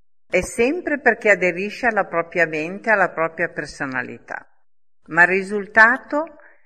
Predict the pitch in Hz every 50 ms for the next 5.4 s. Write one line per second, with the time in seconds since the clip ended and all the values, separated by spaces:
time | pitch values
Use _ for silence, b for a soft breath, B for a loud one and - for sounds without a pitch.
0 | b b b _ _ _ _ _ _ _ _ _ - - 165 160 - - - -
1 | 190 196 202 220 226 233 233 - - 247 254 269 277 - - - _ _ _ _
2 | _ - - - 165 165 - - - - 175 175 185 196 208 214 208 - 233 226
3 | 233 226 233 - - 190 170 156 151 151 151 151 160 170 180 185 180 - - 208
4 | 208 214 220 - - - _ _ _ _ - 156 156 170 170 160 175 165 - 131
5 | - - - - - - - -